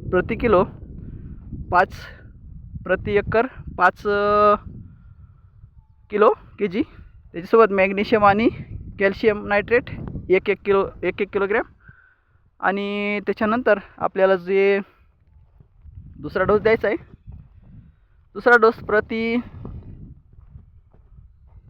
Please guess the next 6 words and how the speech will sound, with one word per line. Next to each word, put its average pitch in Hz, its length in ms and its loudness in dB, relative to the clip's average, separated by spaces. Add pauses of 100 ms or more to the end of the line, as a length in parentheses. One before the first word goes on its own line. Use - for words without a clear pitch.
(140)
व्हेजिटेटिव्ह 196 420 -4
ग्रोथच्या 208 300 4
हिशोबानं, 208 420 2 (340)
जमिनीच्या 202 520 2
लेवलच्या 208 360 2
हिशोबानं 214 380 0